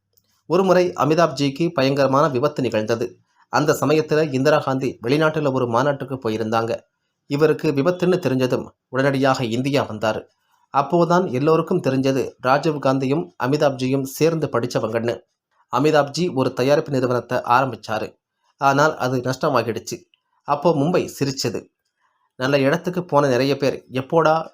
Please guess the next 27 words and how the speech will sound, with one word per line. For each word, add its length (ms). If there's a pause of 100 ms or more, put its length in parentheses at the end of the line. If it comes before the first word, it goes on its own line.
(120)
விழுவான்னு 400
காத்திருப்பாங்க. 840 (280)
அப்போதும் 640
அமிதாப்ஜி 600
ஒரு 180
இயக்குனர் 420
வீட்டுக்கு 360
போய், 320 (320)
"எனக்கு 360
வேலை 320
வேணும்னு 420
சொல்லி 360
இருக்காரு. 380 (580)
வேலை 380
செஞ்சாதான் 500
சம்பளம் 540
வாங்குவேன்னு 440
சொன்னார்." 480 (440)
அப்புறம் 480
டி 100
வி 240
ஷோ, 160 (180)
பல்பொடி, 560
ஷூ 380 (140)
பாலிஷ் 300
விளம்பரம்னு 600
நிறைய 400